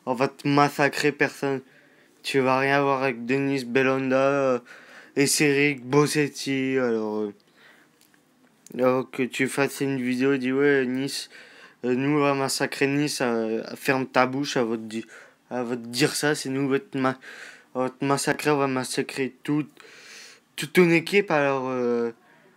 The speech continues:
voilà, fais pas de vidéo pour ça. Alors, c'est déjà fait, c'est pour toi. On va, on va te massacrer, rien voir. Match aller, vous avez gagné deux zéro, match retour quatre zéro.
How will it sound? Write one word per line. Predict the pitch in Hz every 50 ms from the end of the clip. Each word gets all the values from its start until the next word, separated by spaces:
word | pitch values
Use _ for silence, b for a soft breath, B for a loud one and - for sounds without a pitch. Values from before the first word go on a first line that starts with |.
| b _ _
voilà, | - 127 135 139 143 151 151 143
fais | 120 - - -
pas | 117 - - 147
de | 135 127
vidéo | 123 135 135 131 147 165 151
pour | 165 - 151 135 -
ça. | - - 160 156 156 147
Alors, | 135 127 120 120 117 b b b b b b b b b
c'est | - - - 143
déjà | 135 135 139 127 143 143 135
fait, | - 143 147 147
c'est | 143 - 151
pour | 143 139 - 123 113
toi. | - - 139 135 135 135 139 135 135 131 131 131 131 127 127 B B B B B B B B B B B -
On | 131
va, | 123 135 139 139 135
on | 135 135 135 117 107 131
va | 135 131 139
te | 139 - -
massacrer, | 147 147 143 135 - 151 139 - - 143 143 139
rien | 120 127 139 139 139
voir. | 135 127 139 139 139 139 139 143 139 b b b b b b b b b b b -
Match | 127 127 - -
aller, | 143 147 147
vous | 151 147 139 131 135 127
avez | 131 135
gagné | 117 123 131 131 131
deux | 127 127 127 143 143
zéro, | 131 143 139 131 135 139 139 139 135
match | 135 131 135 131 - -
retour | 135 135 131 - 135 117 113 -
quatre | - 156 135 123
zéro. | 135 143 143 131 135 135 135 135 127 -